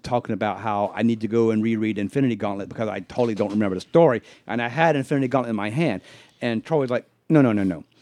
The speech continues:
You need to start with this Ultimate Captain Marvel collection," and it starts, it's got Iron Man fifty-five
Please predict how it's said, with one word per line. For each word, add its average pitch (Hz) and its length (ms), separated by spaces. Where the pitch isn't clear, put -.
You 123 120
need 160 220
to 180 100
start 160 400
with 135 320
this 131 320
Ultimate 147 420
Captain 123 300
Marvel 123 240
collection," 82 480
and 113 120
it 127 80
starts, - 480
it's - 140
got 117 220
Iron 135 260
Man 143 300
fifty-five 120 640